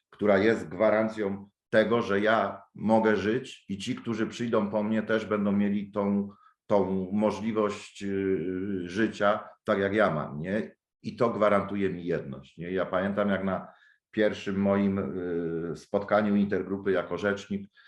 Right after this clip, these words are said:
zacząłem opowiadać, y, o tej jedności, że ja będę bardzo, y, na tą jedność stawiał i,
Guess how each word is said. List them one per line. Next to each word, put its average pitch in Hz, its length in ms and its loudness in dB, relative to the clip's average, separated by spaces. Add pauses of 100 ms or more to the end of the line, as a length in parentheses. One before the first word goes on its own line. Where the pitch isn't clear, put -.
(140)
zacząłem 98 440 0
opowiadać, 98 680 0
y, 82 260 -6
o 95 120 -4
tej 95 200 -2
jedności, 95 540 0
że 90 100 -6
ja 87 120 2
będę 95 280 0
bardzo, 95 600 0 (300)
y, - 40 -8 (460)
na 101 240 0
tą 101 180 -2
jedność 98 640 -2 (100)
stawiał 104 720 0 (500)
i, 104 440 -2